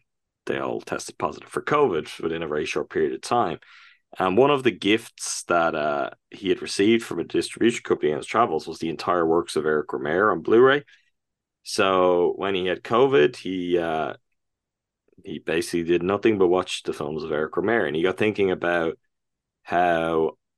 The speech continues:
all of these prominent national cinemas around the world have what can only be described as a summer movie. It may take a different shape or form. That may mean something different in different countries, but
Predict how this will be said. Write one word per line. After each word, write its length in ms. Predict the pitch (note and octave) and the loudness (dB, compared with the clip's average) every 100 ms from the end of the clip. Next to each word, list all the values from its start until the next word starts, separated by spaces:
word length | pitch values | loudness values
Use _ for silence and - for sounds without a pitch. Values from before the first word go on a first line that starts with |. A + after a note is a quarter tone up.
| _ _ _ | _ _ _
all 460 | G2+ A2 G#2+ A2 A2+ | 2 6 6 8 6
of 100 | G2+ | 6
these 360 | G2 G2 G2 F2 | 2 4 2 -4
prominent 560 | - F#2+ G2 G2+ G2 | -4 0 2 0 -4
national 480 | E2+ F2+ - - E2+ | -2 -4 -4 -6 -6
cinemas 500 | - F#2+ F#2 D#2+ D2 | 0 2 4 0 -2
around 300 | D#2+ E2 E2 | -2 -2 -2
the 80 | D2+ | -2
world 640 | D2 F2+ F#2+ C#2+ C2+ C2 - - _ _ _ _ _ _ - | 0 2 2 2 0 -4 -8 -20 _ _ _ _ _ _ -14
have 440 | - F2 D#2+ C#2+ | -2 0 0 0
what 300 | D#2+ D#2 - - _ _ _ - | 0 0 -2 -6 _ _ _ -12
can 180 | - F2 | -4 0
only 220 | E2+ E2+ | 0 0
be 100 | E2 | 0
described 560 | - - D2 C#2 C#2 | -2 -4 -4 -4 -4
as 160 | D2+ D#2+ | -6 -4
a 60 | F2 | -4
summer 360 | - D3 A#2 | 0 2 0
movie. 520 | D#2 C2 A1 - - _ _ _ _ - | 0 -4 -4 -8 -12 _ _ _ _ -6
It 140 | F2 | -4
may 200 | E2 E2 | -2 -4
take 240 | D#2+ E2+ D#2+ | -2 -2 -2
a 40 | |
different 480 | D2+ E2+ D#2+ D#2 C#2 | -2 0 0 -4 -4
shape 380 | - D#2 E2+ E2 | -2 0 0 -2
or 60 | |
form. 500 | D#2 F#2 F2+ A2 C#3 D3+ - - _ - | -4 0 2 4 2 -2 -16 -20 _ -2
That 200 | E2 - | -2 -2
may 180 | E2+ | -4
mean 380 | E2 D#2+ F#2+ G2 | -4 0 0 0
something 320 | - F2 E2 | 0 -4 -2
different 380 | D#2 F#2 - D#2+ | 2 2 2 -4
in 40 | C#2+ | -2
different 320 | D#2+ - D2+ | -2 -4 -6
countries, 640 | C#3 D3+ - F2 F2+ F2+ - - | -4 -2 2 4 4 0 -4 -2
but 320 | E2+ E2 | 0 0